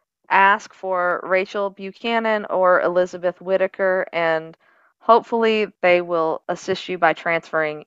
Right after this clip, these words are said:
you to one of us. And you can, that seven two seven, eight zero three, eight thousand, and then ask for Elizabeth Whitaker or Rachel Buchanan. And they should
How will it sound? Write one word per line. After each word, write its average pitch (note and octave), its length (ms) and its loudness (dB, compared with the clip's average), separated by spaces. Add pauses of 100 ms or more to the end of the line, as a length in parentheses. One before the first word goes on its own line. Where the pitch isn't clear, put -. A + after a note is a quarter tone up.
you D#3+ 200 -10
to - 140 -12
one D3+ 180 -4
of C3+ 100 -4
us. E2+ 260 -6
And D#3+ 340 0 (560)
you F#3 120 -6
can, E3+ 320 -6 (100)
that E3 360 2
seven F#3+ 300 0
two G3 140 -6
seven, E3+ 340 0
eight D#3+ 260 -4
zero E3+ 340 0
three, E3+ 280 -6
eight D#3 260 0
thousand, G#3 600 2 (360)
and E3+ 120 -4
then D#3+ 120 0
ask D#3 300 2
for D#3+ 180 -4
Elizabeth E3 500 -4
Whitaker D#3+ 320 -2
or D3 160 -2
Rachel D#3 280 -4
Buchanan. C#3+ 520 -10
And E3 140 -8
they F3 260 2 (180)
should B3 560 2